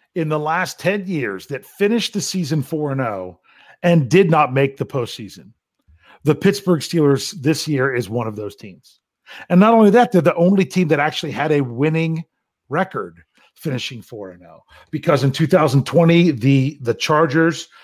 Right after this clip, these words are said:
finished four and oh to, to end up seven and nine. The year before, Atlanta f-, went four and oh at the end to finish seven and nine. And then there was the crazy two thousand seventeen. There's only two teams that, that, that finished the season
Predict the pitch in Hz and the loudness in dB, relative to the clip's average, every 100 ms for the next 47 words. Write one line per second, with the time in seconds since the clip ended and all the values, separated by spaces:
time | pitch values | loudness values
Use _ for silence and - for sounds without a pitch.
0 | _ _ 175 156 - 165 165 156 151 160 | _ _ -4 -4 -6 -2 0 2 2 2
1 | 143 - 160 147 156 139 - 156 147 151 | 0 -4 -4 0 0 -2 -4 -4 -4 -6
2 | 147 151 156 135 143 131 - 147 147 113 | -6 -6 -4 -4 -4 -6 -10 -6 -4 -4
3 | 117 147 156 147 _ _ _ - _ 151 | -6 -6 -6 -8 _ _ _ -20 _ -6
4 | 135 160 151 151 151 147 151 151 143 - | -6 -2 0 2 2 0 0 -2 -2 -6
5 | 156 139 - 147 147 147 151 151 151 - | -8 -8 -6 -6 -6 -8 -8 -6 -8 -12
6 | _ _ _ _ 156 160 220 294 285 254 | _ _ _ _ -2 2 2 4 2 0
7 | 160 202 - 202 196 151 160 190 185 175 | 0 -4 2 2 2 0 -4 -4 -4 -2
8 | 160 127 139 165 139 127 180 147 139 175 | -2 -4 -2 -2 -2 -4 -2 0 0 -2
9 | - - 302 - 285 294 180 165 151 175 | -2 2 2 2 0 0 -2 -4 -6 -8
10 | - 175 - - 208 - 143 196 147 165 | -4 -8 -6 -6 -6 -6 -10 -10 -8 -8
11 | 143 | -10